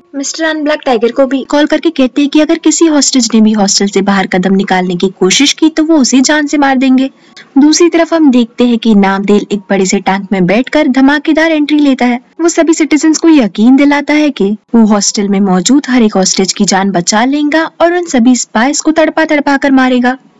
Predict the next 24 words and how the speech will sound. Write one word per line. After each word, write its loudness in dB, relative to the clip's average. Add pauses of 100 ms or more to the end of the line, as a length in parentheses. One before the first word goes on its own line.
(120)
हॉस्टल 0
में 0
मौजूद 0
लोग 2
जैसे -2
ही 6
न्यूज़ 2
देखते, 0
उन 0
सभी 0
को 0
anxiety 2
attack -2
आने 2
लगते, -2
क्योंकि 0
वो 2
लोग 0
अच्छी -2
तरीके 0
से 0
जानते -2
थे -2
कि -2